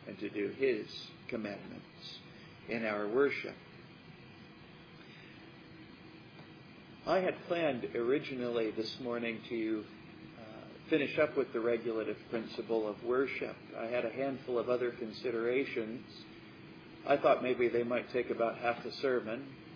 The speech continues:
As I began to sketch them out, they were probably about two sermons worth. And I don't frus-, want to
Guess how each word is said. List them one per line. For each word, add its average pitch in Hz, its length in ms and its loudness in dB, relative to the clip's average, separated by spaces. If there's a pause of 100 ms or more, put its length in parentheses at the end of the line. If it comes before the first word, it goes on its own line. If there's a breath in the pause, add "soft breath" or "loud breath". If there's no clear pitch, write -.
(180)
As 117 160 -2
I 123 120 6
began 120 400 2
to 113 120 -6
sketch - 480 -4
them 117 200 0
out, 117 260 0
they 120 80 -2
were 120 140 2
probably 110 560 2
about 107 400 0
two 151 120 2
sermons 135 520 0 (120)
worth. 104 220 -6 (800 loud breath)
And 135 100 6
I 143 60 12
don't 156 220 6
frus-, - 440 4
want 139 200 2
to 123 60 -12